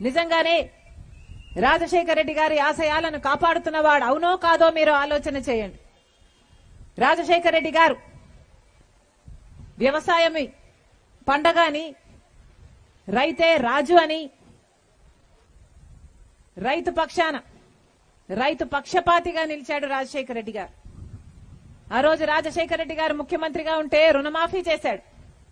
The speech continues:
రాజశేఖర్ రెడ్డి గారు ముఖ్యమంత్రిగా ఉంటే పెట్టుబడి ధరను తగ్గించి, రాబడిని పెంచి, రైతు తలెత్తుకొని తిరిగేటట్టు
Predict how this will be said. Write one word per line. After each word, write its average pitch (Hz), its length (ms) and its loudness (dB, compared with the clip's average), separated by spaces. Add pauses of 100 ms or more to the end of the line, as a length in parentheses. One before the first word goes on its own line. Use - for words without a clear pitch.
(640)
రాజశేఖర్ 311 540 0
రెడ్డి 330 160 -2
గారు 320 180 -2
ముఖ్యమంత్రిగా 320 680 -4
ఉంటే 311 440 0 (560)
పెట్టుబడి 320 460 -2
ధరను 294 340 0
తగ్గించి, 320 680 -4
రాబడిని 311 560 0
పెంచి, 294 600 -6 (720)
రైతు 302 360 0
తలెత్తుకొని 349 640 -2
తిరిగేటట్టు 311 680 -2